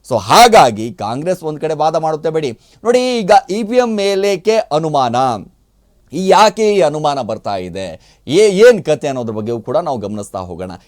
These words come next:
ಇ ವಿ ಎಂ ಮೇಲೆ ಯಾಕೆ ಅನುಮಾನ ಶುರುವಾಗ್ಬಿಟ್ಟಿದೆ ಅಂತಂದ್ರೆ, ಎಲೆಕ್ಟ್ರಾನಿಕ್ ವೋಟಿಂಗ್ ಮಿಷನ್ನಲ್ಲಿ ಕಾಣದ ಕೈಗಳ ಕೈವಾಡ ಇರುವಂಥ ಶಂಕೆ. So ಎಲೆಕ್ಟ್ರಿಕ್, ಆ,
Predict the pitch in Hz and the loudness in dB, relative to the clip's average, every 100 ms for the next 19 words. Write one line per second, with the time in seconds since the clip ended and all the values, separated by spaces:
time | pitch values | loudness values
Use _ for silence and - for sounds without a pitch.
0 | - 131 190 185 175 147 120 117 139 127 | -14 -10 -8 -6 -6 -6 -6 -4 -4 -6
1 | 90 - 185 190 135 120 110 110 107 90 | -10 -14 -6 -4 -4 -4 -8 -6 -8 -10
2 | _ _ - 139 123 120 107 101 98 92 | _ _ -8 -4 0 0 -2 -6 -8 -8
3 | 87 85 90 90 123 175 185 _ _ _ | -10 -12 -12 -4 -4 -4 -8 _ _ _
4 | _ - 196 247 240 214 208 208 202 175 | _ -2 2 2 2 2 2 2 -4 -4
5 | 180 185 175 147 - 151 147 147 185 185 | -2 -2 -4 -8 -6 -6 -4 -4 -4 -6
6 | 135 180 220 220 202 208 - 165 160 170 | 0 0 2 2 4 4 2 -2 0 -2
7 | 180 135 151 160 156 147 117 110 113 165 | -2 -8 -4 -2 0 -2 -4 -8 -8 -8
8 | - 107 - 78 _ _ _ _ - 220 | -6 -10 -10 -18 _ _ _ _ 0 6
9 | 226 220 165 147 185 185 175 175 180 165 | 6 6 2 -2 -4 -4 -8 -2 4 4